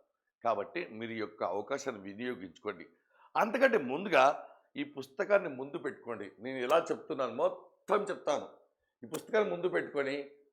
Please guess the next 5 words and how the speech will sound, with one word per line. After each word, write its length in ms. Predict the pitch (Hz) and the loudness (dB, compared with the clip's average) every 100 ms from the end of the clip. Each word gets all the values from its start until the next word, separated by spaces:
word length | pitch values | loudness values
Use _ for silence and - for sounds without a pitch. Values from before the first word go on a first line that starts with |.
| _ _ - | _ _ -10
అండర్లైన్ 520 | 120 151 180 190 - | -4 0 2 2 0
చేసుకుంటూ, 460 | 156 - 143 120 123 127 - _ _ - - - | -6 -6 -8 -4 -6 -6 -12 _ _ -18 -16 0
షార్ట్‌కట్లు 680 | 151 160 - - 208 196 165 | 6 6 6 -2 2 2 2
నోట్ 240 | 143 156 | -2 0
చేసుకుంటూ 420 | 143 - 131 117 | -4 -6 -8 -4